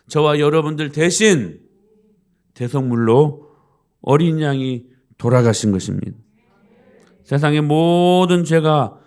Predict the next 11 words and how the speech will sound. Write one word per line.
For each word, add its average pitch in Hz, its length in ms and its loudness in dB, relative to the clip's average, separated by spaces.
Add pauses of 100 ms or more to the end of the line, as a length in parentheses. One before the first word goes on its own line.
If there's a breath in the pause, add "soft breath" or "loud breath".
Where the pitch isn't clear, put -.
(180 soft breath)
그분을 139 440 -4
뒤덮어버렸습니다. 113 1080 -4 (1400)
예수님은 156 460 2
죄의 156 240 2
심판이 175 440 -2
우리를 160 360 -2
영원히 185 380 4
넘어가, 170 440 6
유월, 180 480 4
패스오버 180 840 -2 (960)
넘어가도록 180 960 4